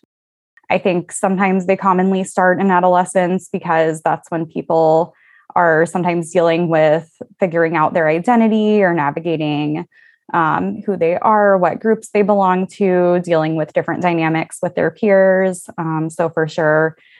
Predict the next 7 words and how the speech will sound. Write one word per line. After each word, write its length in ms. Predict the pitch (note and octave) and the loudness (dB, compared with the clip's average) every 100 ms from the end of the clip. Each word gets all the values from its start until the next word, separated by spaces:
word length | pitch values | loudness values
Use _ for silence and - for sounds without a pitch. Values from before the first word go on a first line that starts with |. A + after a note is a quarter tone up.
| _ - | _ -2
that 220 | F#3 - | 0 0
can 160 | G3 | -4
kind 240 | F#3 F#3+ F#3+ | -2 0 0
of 100 | F#3 | 0
influence 580 | G3+ G3 G3+ G3+ G#3+ - | -2 2 2 2 -2 -6
people 760 | A3 G#3+ G#3+ G#3 G#3 G#3+ A3+ _ _ _ _ - - | -6 0 2 4 4 2 -2 _ _ _ _ -12 -4
and 280 | F3 F3 | -4 -4